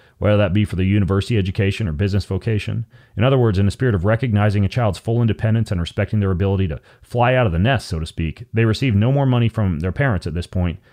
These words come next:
and no longer benefit from free provision of home and shelter. Who did you look up to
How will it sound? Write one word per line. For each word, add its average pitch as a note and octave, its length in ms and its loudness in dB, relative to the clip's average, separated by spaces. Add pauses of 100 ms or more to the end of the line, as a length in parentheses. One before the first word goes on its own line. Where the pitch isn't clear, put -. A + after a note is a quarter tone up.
(180)
and C3 220 0
no B2+ 100 2
longer A2 260 2
benefit G#2 460 0
from F#2 460 0
free B2 200 0
provision F#2 460 -2
of A#1+ 120 -12
home F2+ 260 -2
and A1+ 100 -12
shelter. - 440 -8 (1400)
Who C3+ 280 2
did G#2+ 200 0
you G2+ 120 4
look G2+ 280 0
up G2 180 0
to E2 360 -2